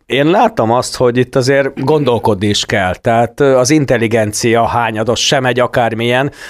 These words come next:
az együttműködési készségről nem beszélve, hiszen hogyha nem működnek együtt, ö, ez nem egyéni sportág, tehát itt nagyon-nagyon kell sáfárkodni az erőforrásokkal.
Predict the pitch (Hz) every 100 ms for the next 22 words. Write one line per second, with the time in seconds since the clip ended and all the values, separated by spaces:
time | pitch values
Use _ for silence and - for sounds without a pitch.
0 | - - 135 135 127 127 127 120 - 113
1 | 127 120 - 123 113 117 117 135 156 139
2 | 107 98 - 113 104 104 113 117 101 117
3 | - 110 104 113 123 120 120 117 110 123
4 | 113 120 120 - 131 120 98 110 120 131
5 | 113 104 98 98 - 98 92 104 92 -
6 | 104 107 101 120 110 107 104 107 104 -
7 | 104 - 117 113 104 117 107 107 113 113
8 | - 127 120 - 123 - 143